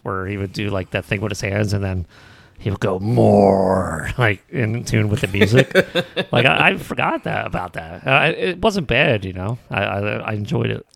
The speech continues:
Speaker 1: So
Speaker 2: Look, they had something. Was he a tremendous talent? No. But was he over? Yeah. If, if you
Speaker 1: Yeah.
Speaker 2: wasn't watching the show, if you didn't think Ryback was over, uh,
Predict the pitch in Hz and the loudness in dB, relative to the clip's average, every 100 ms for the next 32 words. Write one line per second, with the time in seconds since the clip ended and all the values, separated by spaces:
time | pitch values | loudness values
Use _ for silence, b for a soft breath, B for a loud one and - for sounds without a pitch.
0 | - - 107 - - _ - 123 131 160 | -16 -8 -8 -8 -14 _ -4 -2 2 6
1 | 180 180 - - 156 - 98 107 135 139 | 6 6 2 2 2 0 -6 -4 -4 -2
2 | 208 208 - - 147 123 170 175 - - | 0 -2 -2 -4 -2 -2 -2 -4 -4 -2
3 | 170 175 - 113 113 95 90 92 92 b | 0 0 -4 -8 -4 -4 -4 -6 -10 b
4 | b b b _ _ 131 160 156 - _ | b b b _ _ 2 2 2 -2 _
5 | - 143 151 139 104 180 226 277 147 208 | -12 -2 0 2 4 4 4 2 4 6
6 | 320 262 117 175 220 202 - 220 269 240 | 6 4 0 -8 -12 -14 -4 2 4 4
7 | 208 185 185 160 147 214 165 135 147 143 | 4 2 2 2 2 4 4 4 -2 -2
8 | 123 139 135 123 117 127 160 113 107 b | 2 2 4 2 0 0 2 0 -2 b
9 | b b b b b _ - 147 139 123 | b b b b b _ -2 2 4 2